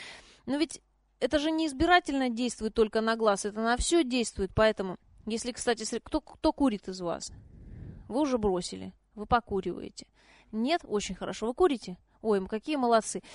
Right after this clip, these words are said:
Потому что люди, которые курят, они отупляют свой мозг. М, курение вызывает импотенцию раньше лет на десять, потому что сосуды известного органа спазмируются.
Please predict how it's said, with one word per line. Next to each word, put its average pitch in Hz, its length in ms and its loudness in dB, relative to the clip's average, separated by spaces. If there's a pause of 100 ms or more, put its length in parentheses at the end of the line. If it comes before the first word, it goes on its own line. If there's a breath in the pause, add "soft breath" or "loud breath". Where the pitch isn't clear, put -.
(120)
Потому 240 260 4
что 302 160 0
люди, 277 220 2
которые 277 380 2
курят, 381 300 6
они 254 180 2
отупляют 254 480 4
свой 233 180 0
мозг. 185 380 -2
М, 196 260 -4 (520)
курение 233 640 2
вызывает 226 500 2
импотенцию 277 640 2
раньше 269 340 2
лет 240 180 0
на 240 140 0
десять, 214 400 -4
потому 214 220 0
что 202 140 -6
сосуды 196 640 -2
известного 196 460 -2
органа 196 380 0
спазмируются. 196 760 0